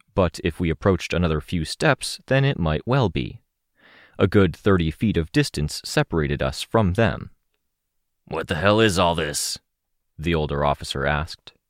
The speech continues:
Tristan turned his head to look, his hands still out to his sides.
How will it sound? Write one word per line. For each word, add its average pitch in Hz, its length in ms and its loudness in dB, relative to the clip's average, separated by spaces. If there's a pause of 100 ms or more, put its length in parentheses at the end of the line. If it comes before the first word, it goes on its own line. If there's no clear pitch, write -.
(840)
Tristan 82 500 0
turned 90 300 0
his 78 160 -2
head 85 260 0
to 82 100 -8
look, 87 400 -4 (200)
his 87 160 -2
hands 87 520 0
still 92 280 0
out 87 220 2
to 78 100 -6
his 71 120 -6
sides. 76 600 -2